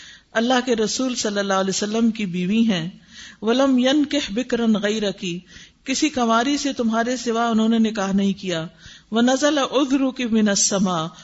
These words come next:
اور تمہارا عذر، یعنی جب تم پر الزام لگایا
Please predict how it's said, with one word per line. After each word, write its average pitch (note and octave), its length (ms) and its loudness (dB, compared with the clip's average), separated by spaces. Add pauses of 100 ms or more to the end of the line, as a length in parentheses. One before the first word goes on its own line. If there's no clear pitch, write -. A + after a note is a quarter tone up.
(240)
اور A#3 180 0
تمہارا A#3 680 -2
عذر، B3 360 -4 (500)
یعنی A3 220 2
جب A3 260 -2
تم A3 180 -2
پر A#3+ 180 -4
الزام G#3 480 0
لگایا A3 360 0